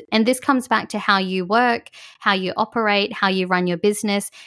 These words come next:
Maybe you'd like to know what calls you have on tomorrow so you can prepare for them today. And so you won't let anyone book in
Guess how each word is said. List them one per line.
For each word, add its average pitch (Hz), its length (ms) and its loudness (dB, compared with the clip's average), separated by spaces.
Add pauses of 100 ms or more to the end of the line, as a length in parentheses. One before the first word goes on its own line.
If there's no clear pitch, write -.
(120)
Maybe 240 260 4
you'd 277 220 2
like 262 240 0
to - 120 -4
know 202 200 4
what 196 220 0
calls 196 340 0
you 214 80 2
have 196 240 0
on 190 200 2
tomorrow 196 540 2
so 302 140 2
you 202 160 2
can 208 140 0
prepare 185 380 0
for 180 140 -6
them 175 220 0
today. 180 480 -2 (320)
And 202 180 0
so 196 160 2
you 190 300 2
won't 208 180 2
let 180 220 0
anyone 185 420 2
book 180 260 -2
in 269 320 4